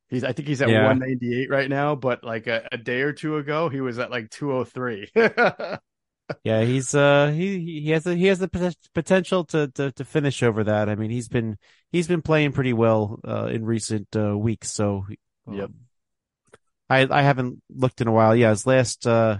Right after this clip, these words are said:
Speaker 2: his last seven games hitting two fifty-nine, uh, last fifteen overall two ninety-six.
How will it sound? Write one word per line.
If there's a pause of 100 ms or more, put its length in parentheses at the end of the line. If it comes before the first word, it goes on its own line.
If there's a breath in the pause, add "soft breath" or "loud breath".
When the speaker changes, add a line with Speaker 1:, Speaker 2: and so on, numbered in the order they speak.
(140)
Speaker 2:
his
last
seven
games
hitting
two
fifty-nine, (140)
uh,
last
fifteen
overall
two
ninety-six.